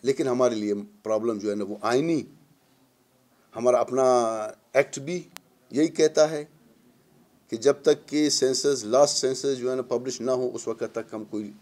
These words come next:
election process नहीं कर सकते। इस सिलसिले में हमने Prime Minister को,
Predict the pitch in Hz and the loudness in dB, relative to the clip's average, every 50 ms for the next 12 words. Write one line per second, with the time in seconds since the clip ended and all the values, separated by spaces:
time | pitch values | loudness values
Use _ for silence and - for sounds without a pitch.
0 | _ _ - - _ _ - 117 120 117 - - - 131 131 131 113 - - _ | _ _ -20 -20 _ _ -2 0 0 0 0 0 0 0 0 -2 -4 -10 -16 _
1 | - 117 117 113 - 123 113 - 92 101 113 135 127 - 92 87 - - - 82 | -8 -6 -6 -6 -6 -8 -10 -10 -10 -8 -8 -8 -8 -8 -10 -12 -10 -12 -12 -14
2 | - _ - - - - - - - - 139 - 180 170 147 - 160 165 165 156 | -18 _ -20 -20 -20 -20 -20 -12 -6 -4 0 2 2 0 0 2 2 2 2 4
3 | 147 135 139 147 139 135 - 120 123 123 120 120 113 - - 156 147 - - 151 | 2 2 2 2 2 2 4 4 2 2 2 -2 -4 -2 -2 -2 -2 -2 -6 -10
4 | 147 | -10